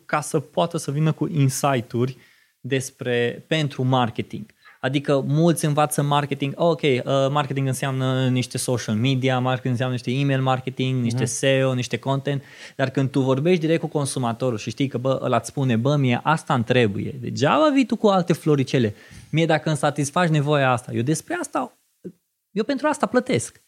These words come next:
Speaker 1: Și insight-ul ăla pe care îl afli de la consumatorul final, nu cred că îl afli din nicio conferință de marketing, din nicio carte de marketing. Pentru că consumatorul ăla vine exact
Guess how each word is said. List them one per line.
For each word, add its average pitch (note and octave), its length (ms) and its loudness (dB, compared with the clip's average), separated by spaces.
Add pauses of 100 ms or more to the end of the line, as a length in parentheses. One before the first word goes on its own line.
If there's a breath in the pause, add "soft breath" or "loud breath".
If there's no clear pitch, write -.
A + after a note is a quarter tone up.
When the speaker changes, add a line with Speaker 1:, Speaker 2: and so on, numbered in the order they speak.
(680)
Speaker 1:
Și - 240 -6
insight-ul F3 800 0
ăla E3 140 4
pe - 100 -8
care C3+ 180 -2
îl B2+ 60 2
afli D3 200 0
de B2+ 80 2
la A2 360 2
consumatorul A#2+ 760 2
final, B2+ 360 0
nu B2 280 4
cred C#3 140 2
că - 100 0
îl A#2 60 2
afli A#2 260 0
din A2 300 2
nicio G3+ 280 4
conferință B2+ 480 0
de G#2+ 120 -2
marketing, G#2 640 0
din G#2+ 220 4
nicio E3+ 260 4
carte A#2+ 320 0
de G2+ 120 2
marketing. G2+ 560 -4
Pentru B2+ 260 -2
că - 60 -12
consumatorul C#3+ 500 -2
ăla C#3+ 100 4
vine C3+ 220 0
exact C3 600 -2